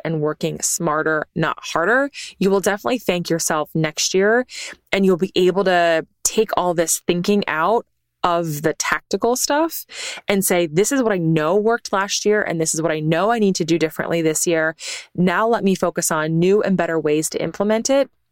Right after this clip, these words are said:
so that I can find more ways to drive profit in my business instead of sitting here thinking about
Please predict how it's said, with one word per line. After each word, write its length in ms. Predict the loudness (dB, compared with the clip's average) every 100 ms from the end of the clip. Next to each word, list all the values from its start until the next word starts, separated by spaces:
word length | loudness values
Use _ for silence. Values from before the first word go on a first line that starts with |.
| _ _ _ -8
so 140 | -2
that 100 | 0
I 60 | -2
can 180 | 0 0
find 280 | 0 0 0
more 120 | 2
ways 240 | 2 0
to 100 | 0
drive 420 | -2 0 0 -2 -6
profit 400 | -4 -4 -4 -2
in 80 |
my 120 | -2 0
business 420 | -2 0 0 -2
instead 240 | -2 -2
of 100 | -2
sitting 220 | 0 0
here 140 | 0 -2
thinking 300 | -4 -2 -2
about 280 | 0 -2